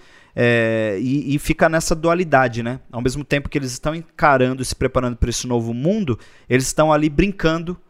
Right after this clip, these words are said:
né? Mas tem uma, uma, uma ponta de seriedade e maturidade já nas crianças, né?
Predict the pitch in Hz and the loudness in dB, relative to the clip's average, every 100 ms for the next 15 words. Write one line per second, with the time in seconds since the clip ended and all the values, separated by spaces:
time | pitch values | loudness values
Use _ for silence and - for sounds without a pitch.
0 | _ _ - 127 151 143 139 - 147 147 | _ _ 0 2 2 0 0 0 0 2
1 | 139 127 139 131 - 131 127 123 - 143 | 2 0 -2 -4 -6 -10 -4 -4 -2 -4
2 | 147 127 - 147 139 123 104 113 131 120 | -4 -6 0 2 2 0 2 4 4 0
3 | 101 131 139 131 143 139 123 120 120 117 | -6 -4 -2 -2 0 0 2 2 2 -2
4 | 110 104 107 107 _ _ - 113 117 - | -4 -2 -2 -4 _ _ -2 0 0 0
5 | 131 107 107 - 98 87 90 | 2 2 2 -4 -6 -6 -10